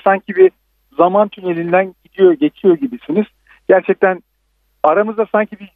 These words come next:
yüz yıl fark var. O Karkamış sınır kapısı yaklaşık iki yüz metrelik bir alan ya da aynı şekilde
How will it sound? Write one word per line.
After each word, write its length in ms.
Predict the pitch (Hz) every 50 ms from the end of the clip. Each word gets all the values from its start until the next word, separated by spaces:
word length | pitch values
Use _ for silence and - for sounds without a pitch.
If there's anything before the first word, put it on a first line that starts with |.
| _ _
yüz 100 | 214 202 - _
yıl 140 | 190 190 175
fark 360 | 156 _ 165 151 143 - _
var. 120 | 131 120 135
O 140 | 170 165 -
Karkamış 520 | - 190 196 196 - - 202 196 202 -
sınır 220 | - - 202 196
kapısı 540 | - - 190 - - 170 - - 185 185 185 185
yaklaşık 420 | 190 185 - - 185 - _ _ _ _
iki 200 | _ _ - 233
yüz 160 | 202 156 151
metrelik 460 | 151 139 - - 160 190 196 - -
bir 160 | 180 185 - - _ _ _ _ _ _
alan 360 | 185 175 170 160 156 170 180 165
ya 120 | 160 165
da 160 | 170 175 165
aynı 180 | 165 170 175 -
şekilde 440 | _ - 175 - _ - 180 170